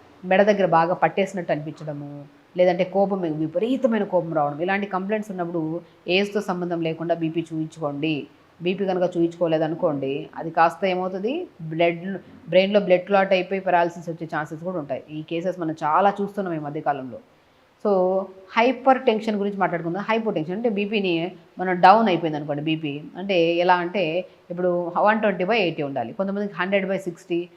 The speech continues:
హండ్రెడ్ బై ఫిఫ్టీ కూడా ఉండే ఛాన్సెస్ ఉంటాయి. ఇవి కూడా చాలా వరకు, ఆ,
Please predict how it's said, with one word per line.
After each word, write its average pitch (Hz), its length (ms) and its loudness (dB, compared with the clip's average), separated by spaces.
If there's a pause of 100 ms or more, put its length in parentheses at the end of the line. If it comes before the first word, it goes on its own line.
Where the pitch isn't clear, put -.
(220)
హండ్రెడ్ 214 340 4
బై 226 60 2
ఫిఫ్టీ 214 320 -2
కూడా 214 140 0
ఉండే 180 260 0
ఛాన్సెస్ 165 280 -4
ఉంటాయి. 135 200 -10
ఇవి 185 140 -8
కూడా 170 400 2 (280)
చాలా 196 260 6
వరకు, 185 520 0 (300)
ఆ, 165 60 -4